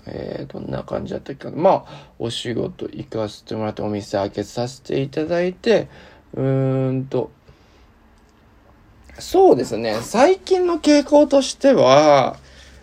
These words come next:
あのー、まあ、やっぱ土曜日がお客さん多くいらっしゃってくれるっていう傾向にあったので、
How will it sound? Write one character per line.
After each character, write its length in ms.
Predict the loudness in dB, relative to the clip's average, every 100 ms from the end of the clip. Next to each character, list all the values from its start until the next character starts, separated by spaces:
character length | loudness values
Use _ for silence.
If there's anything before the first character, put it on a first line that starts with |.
| _
あ 160 | -2 0
の 880 | 2 2 2 2 0 -2 -4 -6 -10 _ _ _ _ 0
ー、 40 |
ま 40 | 2
あ、 20 |
や 40 | 4
っ 20 |
ぱ 80 | 2
土 240 | 4 6
曜 240 | 6 6
日 180 | 2 2
が 320 | 4 4 4 -2 -20 -20 _ _ _ _ _ _
お 80 | -2
客 220 | -2 -2
さ 220 | 0 2
ん 120 | 4 2
多 40 |
く 160 | 0 0
い 60 |
ら 120 | 0 0
っ 20 |
し 240 | -2 2
ゃ 100 | 2
っ 80 | 2
て 260 | -8 -12 -6
く 160 | 0
れ 140 | 2 4
る 140 | 4
っ 40 |
て 340 | 2 -12 _ -4
い 20 |
う 20 |
傾 240 | 0 0 2
向 180 | 0 0
に 140 | 0
あ 80 | 0
っ 100 | 0
た 120 | -2 -2
の 180 | -6
で、 420 | 0 2 4 0